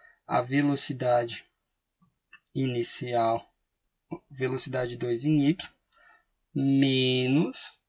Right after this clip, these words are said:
tá, ou deixando de forma positiva, né? Jogar esse termo pra cá e vou escrever velocidade inicial em Y,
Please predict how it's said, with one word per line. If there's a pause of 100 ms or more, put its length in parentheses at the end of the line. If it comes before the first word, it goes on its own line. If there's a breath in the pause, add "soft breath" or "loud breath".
(260)
tá, (300)
ou (840)
deixando
de
forma
positiva,
né? (540 soft breath)
Jogar
esse
termo
pra
cá
e
vou
escrever
velocidade
inicial
em
Y,